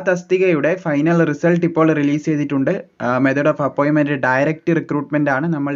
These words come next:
വീഡിയോ ചെയ്തിട്ടുണ്ടായിരുന്നു. പതിനെട്ട് വയസ്സ് മുതൽ മുപ്പത്തിയാറ് വയസ്സ് വരെയുള്ളവർക്ക് ഇതിന് അപ്ലൈ ചെയ്യാൻ സാധിക്കുമായിരുന്നു. എസ് സി, എസ് ടി, ഒ ബി സിക്കൊക്കെ, ആ, അതിൻ്റെതായിട്ടുള്ള പ്രായത്തിൽ ഇളവും കാര്യങ്ങളൊക്കെ നൽകപ്പെടുന്നുണ്ടായിരുന്നു.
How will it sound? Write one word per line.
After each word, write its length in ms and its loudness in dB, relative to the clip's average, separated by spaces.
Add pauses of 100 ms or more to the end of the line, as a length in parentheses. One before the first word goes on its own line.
വീഡിയോ 200 -2 (100)
ചെയ്തിട്ടുണ്ടായിരുന്നു. 680 -2 (380)
പതിനെട്ട് 320 0
വയസ്സ് 300 2
മുതൽ 220 -2
മുപ്പത്തിയാറ് 640 0
വയസ്സ് 260 -2
വരെയുള്ളവർക്ക് 480 -2
ഇതിന് 160 -2
അപ്ലൈ 240 -4
ചെയ്യാൻ 240 2
സാധിക്കുമായിരുന്നു. 600 -2 (360)
എസ് 180 0
സി, 160 4
എസ് 140 -8
ടി, 140 0
ഒ 40 0
ബി 200 0
സിക്കൊക്കെ, 400 -4 (280)
ആ, 40 2 (240)
അതിൻ്റെതായിട്ടുള്ള 640 2
പ്രായത്തിൽ 380 0 (120)
ഇളവും 300 0
കാര്യങ്ങളൊക്കെ 560 -2
നൽകപ്പെടുന്നുണ്ടായിരുന്നു. 840 0